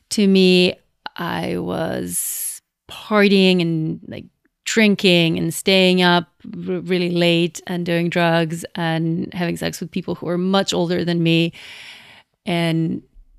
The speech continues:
yeah, g-, getting into all sorts of trouble, all the while being a straight A student. So those two things never interfered, but I definitely was on the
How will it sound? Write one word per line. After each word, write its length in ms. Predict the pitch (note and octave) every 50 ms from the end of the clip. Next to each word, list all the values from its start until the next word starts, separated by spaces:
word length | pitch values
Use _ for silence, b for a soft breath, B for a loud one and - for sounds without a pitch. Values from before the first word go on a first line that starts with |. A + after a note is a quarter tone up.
| _ _ _ _ _ _ _ _ _ -
yeah, 240 | G#3 G#3 G3 E3+ D#3+
g-, 200 | F3 F3+ F#3 F#3+
getting 320 | F#3+ F3+ F#3+ F#3 F#3 F#3
into 220 | F3+ F3 E3 G#3 -
all 200 | F3+ F3 F3 F3
sorts 280 | - F#3+ F3 E3 -
of 280 | F3 E3 E3 - - - b b b b -
trouble, 480 | - A#3+ A3+ G3+ F3+ F3+ G3+ A3+ - -
all 140 | - C4+ C#4+
the 100 | B3+ C4+
while 240 | A#3+ A3 G#3+ G#3 G#3
being 300 | F#3+ G3+ G3+ G3 F#3+ F#3
a 60 | F3
straight 300 | - - - F#3 F3 F3
A 120 | F3 E3 D#3+
student. 640 | - - - - B3+ G#3+ F3+ E3 - G3 B3+ C#4+
So 460 | - - - - - G#3 F#3+ F3 E3 -
those 480 | - F#3+ F#3 - E3+ G3+ G3+ G#3 G#3 -
two 160 | - A3 F#3+
things 280 | E3+ - F#3 F3 E3 E3
never 180 | E3+ D#3+ E3+
interfered, 480 | E3+ E3 - E3+ - - G#3 F#3 F3 E3
but 100 | F3+ E3+
I 80 | E3 E3+
definitely 600 | E3 F3+ F3 - F#3 E3 E3 D#3+ D#3+ E3 - -
was 320 | G3+ E3 D#3+ E3 E3+ D#3
on 140 | - - E3+
the 340 | F3 - - - - -